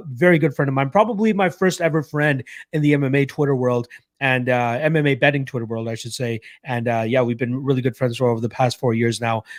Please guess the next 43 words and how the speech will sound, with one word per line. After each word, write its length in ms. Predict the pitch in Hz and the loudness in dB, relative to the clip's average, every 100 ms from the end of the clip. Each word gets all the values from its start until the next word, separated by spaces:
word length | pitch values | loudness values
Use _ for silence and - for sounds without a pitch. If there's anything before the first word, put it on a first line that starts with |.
| - | 0
Obviously, 280 | 135 135 131 | 2 2 0
business 300 | 131 123 123 | -2 -2 -2
partners 380 | 131 120 120 123 | -2 -2 0 0
as 160 | 110 | 0
well 120 | 120 120 | 0 0
to 100 | 127 | -2
a 60 | |
certain 240 | 117 123 113 | -4 -4 -6
extent, 420 | - 185 185 170 - - - | 4 8 8 6 -4 -14 -10
but, 340 | 139 139 123 | 2 4 6
uh, 220 | 143 131 113 | 6 6 8
very 200 | 175 202 | 6 8
good 260 | 185 160 - | 8 6 2
capper, 540 | - 160 170 165 151 - | 4 4 8 8 6 2
very 200 | 147 160 | 2 4
good 140 | 151 | 4
insights. 500 | 147 147 143 139 - - - | 2 2 4 4 2 -8 -12
So 120 | - | -4
I 60 | 127 | -4
can't 160 | 139 127 | -2 -2
wait 140 | 120 | -4
to 120 | 120 - | -8 -10
break 200 | 143 123 | -4 -4
down 220 | - 123 113 | 0 -2 -2
the 80 | |
fights 260 | 113 123 117 | -4 -4 -4
with 120 | 120 | -8
him. 100 | 120 | -4
I 60 | 127 | 0
know 120 | 147 | 2
he's 140 | 151 | 2
gonna 160 | 127 139 | 0 -2
be 140 | 131 | 0
over 160 | 131 123 | -2 0
there 100 | 127 | -2
in 100 | 120 | -2
the 100 | 113 | -2
U 160 | 131 127 | -4 -4
K. 440 | - 135 123 113 - - - 135 | 0 2 2 0 -8 -16 -4 4
Um, 340 | 131 123 127 - | 6 6 0 2
actually, 560 | 165 233 - 151 127 - | 6 6 4 0 0 0
uh, 80 | |
I 400 | 135 131 135 127 | 2 4 4 2